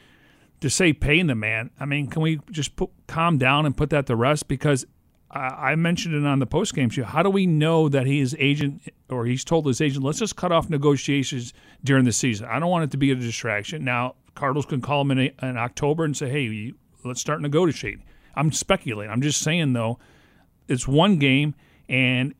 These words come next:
once you start the season, that should be in the background.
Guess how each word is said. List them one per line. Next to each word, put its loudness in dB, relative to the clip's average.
once 0
you -4
start 0
the -4
season, -2
that 2
should -4
be 2
in 2
the 0
background. -2